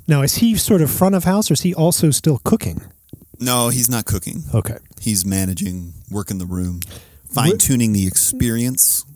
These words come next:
Speaker 1: Does he still have a better half who is a wine expert and all of that? Or is
Speaker 2: Uh,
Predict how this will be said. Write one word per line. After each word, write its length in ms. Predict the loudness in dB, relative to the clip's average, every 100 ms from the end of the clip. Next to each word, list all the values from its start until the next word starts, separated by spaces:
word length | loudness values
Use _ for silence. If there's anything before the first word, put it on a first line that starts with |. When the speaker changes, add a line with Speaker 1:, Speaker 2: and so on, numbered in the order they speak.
| -4
Speaker 1:
Does 160 | 0 2
he 60 | 0
still 260 | 2 4 4
have 220 | 4 4
a 140 | 2
better 320 | 2 2 2
half 320 | 2 2 0 0
who 140 | -2
is 100 | 2
a 60 | 2
wine 300 | 2 2 0
expert 420 | 0 0 0 2
and 80 | 2
all 140 | 2
of 80 | 2
that? 260 | 2 0 -4 -14 -18 -4
Or 60 |
is 60 |
Speaker 2:
Uh, 60 | 2